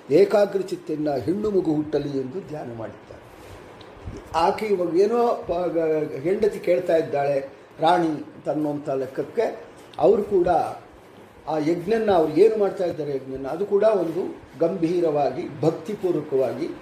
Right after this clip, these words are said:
ಅದನ್ನು ಕೂಡ ಮಾಡಿದ್ದಾರೆ ಅಂತೇಳಿ. ಹೋತೃ ಮಾಡಿದ ವ್ಯತ್ಯಾಸದ ಫಲವಾಗಿ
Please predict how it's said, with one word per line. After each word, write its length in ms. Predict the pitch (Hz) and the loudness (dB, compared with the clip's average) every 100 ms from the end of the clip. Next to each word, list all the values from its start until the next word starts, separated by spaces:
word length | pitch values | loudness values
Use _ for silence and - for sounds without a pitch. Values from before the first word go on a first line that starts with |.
| - - | -14 -2
ಅದನ್ನು 260 | 165 185 160 | 2 2 2
ಕೂಡ 160 | 139 196 | 0 0
ಮಾಡಿದ್ದಾರೆ 460 | 143 139 - 120 113 | 0 -2 -4 -6 -6
ಅಂತೇಳಿ. 280 | 110 95 - - - - - - - | -10 -14 -16 -18 -20 -20 -20 -20 2
ಹೋತೃ 340 | 190 247 240 233 | 6 6 4 -2
ಮಾಡಿದ 360 | 214 196 190 | 2 4 4
ವ್ಯತ್ಯಾಸದ 720 | 202 185 170 - 226 214 208 185 | 2 0 -2 2 4 4 0 -4
ಫಲವಾಗಿ 720 | 170 156 139 117 120 143 113 | -2 -2 -2 -6 -8 -12 -14